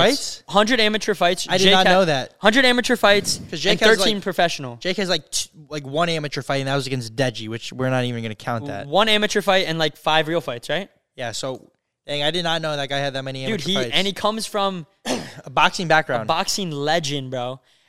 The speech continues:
Speaker 2: And for all the people that are like, "Oh, Jake Paul, he's not really about it." It's like, bro, Jake Paul literally had the craziest roast on Conor McGregor the other day.
Speaker 1: Bro, Jake is good with the roasts. That's what I, he's, I feel like he gets in people's heads,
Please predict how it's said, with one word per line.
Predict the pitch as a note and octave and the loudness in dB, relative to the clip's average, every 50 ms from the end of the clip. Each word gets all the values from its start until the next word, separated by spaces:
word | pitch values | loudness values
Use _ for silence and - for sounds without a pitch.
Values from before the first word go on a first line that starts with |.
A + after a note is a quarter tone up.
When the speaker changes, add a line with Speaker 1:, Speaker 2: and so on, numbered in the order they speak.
| _ | _
Speaker 2:
And | - F3+ G3+ - | -2 -2 0 0
for | - B3 | 0 0
all | C4+ C#4 | 0 0
the | B3 | 0
people | - B3 B3 G#3+ A3 A3 | -2 -4 -4 -2 0 2
that | G#3 G3+ G3 | 4 4 4
are | F#3 F#3 F3+ F3 | 4 4 2 2
like, | F3 E3+ E3 - | 2 2 2 2
"Oh, | - F3+ F#3+ F3+ | 4 4 4 4
Jake | E3+ F#3+ F#3 - | 2 0 -2 0
Paul, | - G3 F3+ F3+ | 2 2 4 4
he's | F3+ F#3 E3+ | 2 0 -2
not | E3+ F3+ F3 E3+ E3 | -2 -2 -2 0 0
really | F3 F3 E3+ | 0 0 0
about | D#3+ D3 D3+ F3+ F#3 | 2 2 4 4 4
it." | F3 D3+ C#3+ - _ _ _ _ _ _ | 2 0 -4 -8 _ _ _ _ _ _
It's | - E3 - - | -6 -4 -2 -2
like, | G3 E3+ D3+ | -2 -2 0
bro, | D#3+ F#3 F3 D3+ C3+ C3 C3 C#3 | 0 2 2 2 0 -2 -6 -6
Jake | C3+ D3 G3+ G#3 - | -4 -2 -2 -2 0
Paul | - A#3+ A3 F3+ E3 | 2 2 2 2 2
literally | C#3+ D#3 D#3+ F3 F#3 G3+ G#3+ G#3+ G#3+ F#3+ | 0 -2 -4 -2 -2 -2 -2 -4 -4 -6
had | F3 E3+ E3+ E3+ E3 D3+ | -4 -2 -2 -2 -2 -4
the | D#3 | -6
craziest | - - - F3 E3 F#3 E3+ F3 G3 F3+ - | -8 -6 -4 -2 -2 -2 -2 -2 -4 -4 -4
roast | C#3 D3 D3 D#3+ - - | -4 -2 -2 -2 -4 -6
on | D3+ D3 - | -8 -8 -6
Conor | - D3+ D3+ D3+ C#3+ | -6 -6 -6 -6 -6
McGregor | C#3 C#3 C3 C3+ C#3+ D#3 D#3 | -6 -6 -6 -4 -4 -6 -4
the | D#3 D#3+ | -4 -4
other | D#3+ E3 | -4 -4
day. | D#3+ E3+ E3+ F3+ F3 - _ _ _ | -4 -4 -4 -6 -8 -10 _ _ _
Speaker 1:
Bro, | - C#3+ C3+ | -4 -4 -2
Jake | B2+ A#2 D#3 F3 G3 G3 - | -2 0 2 2 2 0 -2
is | F#3 C#3+ A#2 | -4 -6 -8
good | - - - E3 E3 D#3+ D3+ C#3 B2+ | -10 -4 0 2 2 2 2 0 -2
with | C3+ C#3 - | -6 -6 -6
the | C#3 | -6
roasts. | B2 B2 C3 B2+ A#2+ A2+ - - - - - - - - _ - | -4 0 0 0 0 -2 -6 -10 -16 -18 -18 -20 -20 -20 _ -4
That's | D3 D3+ - | -4 -4 -2
what | - - | -4 -4
I, | - D#3+ | -2 0
he's, | D#3+ F3+ F3+ E3 E3 E3 F3 E3+ F3 D#3+ | 0 0 -2 -2 -4 -6 -6 -6 -6 -8
I | E3 | -6
feel | - G3+ G#3 | -4 -2 0
like | G#3+ G#3 | 0 -2
he | G#3+ F3+ | -2 -4
gets | C3+ B2 D3+ E3 - | -4 -2 -2 -2 -2
in | F3+ D#3+ | -4 -4
people's | F3+ E3+ D3+ C#3+ - | -4 -2 -2 -4 -2
heads, | - D3 D3 F3 F3+ G3 | 0 0 0 0 -2 -6